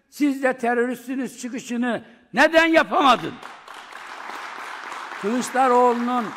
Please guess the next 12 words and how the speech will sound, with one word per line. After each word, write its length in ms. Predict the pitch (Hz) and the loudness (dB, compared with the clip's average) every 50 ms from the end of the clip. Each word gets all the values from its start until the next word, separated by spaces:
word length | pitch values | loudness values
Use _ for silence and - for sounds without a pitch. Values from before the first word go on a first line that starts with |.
| - - - - - - 131 156 | -14 -16 -16 -16 -16 -12 0 4
Maltepe 580 | 226 277 294 277 - - 262 254 180 240 240 | 6 6 6 4 2 2 0 0 2 2 2
mitingi 960 | 240 254 240 233 254 277 226 220 214 - - 240 262 269 262 269 277 - - - _ _ _ _ | 2 2 0 -2 -2 -4 -4 -4 -4 -6 -4 -2 0 0 0 0 -2 -4 -10 -18 _ _ _ _
H 180 | - 220 247 233 | 2 2 4 4
D 180 | 247 240 - 240 | 2 0 0 4
P'nin, 500 | 226 226 233 226 240 247 240 208 151 - - - _ _ - | 4 4 4 4 2 0 -2 -2 -4 -8 -12 -20 _ _ -2
P 180 | 220 240 240 | 0 0 0
K 200 | - 240 240 240 | 4 4 4 4
K'nın, 500 | - 208 220 226 233 233 240 226 202 147 - - - _ | 4 4 2 2 4 2 0 0 -2 -4 -8 -12 -20 _
feto'nun, 800 | _ - 240 262 254 254 233 240 240 240 247 254 247 202 143 - - _ _ _ | _ 2 2 2 4 2 0 0 0 0 0 -2 -4 -4 -6 -10 -16 _ _ _
Pontus 540 | - 247 285 294 285 277 277 269 277 - - | 2 2 4 4 2 0 -2 -4 -4 -4 -4
özlemi 560 | - 262 247 254 247 240 240 240 247 262 262 | -2 -2 -2 -2 -2 -2 -2 -2 -2 -2 -4
çeken 480 | - - 247 196 220 240 262 262 226 - | -4 -6 -8 -6 -4 -2 -2 -2 -2 -6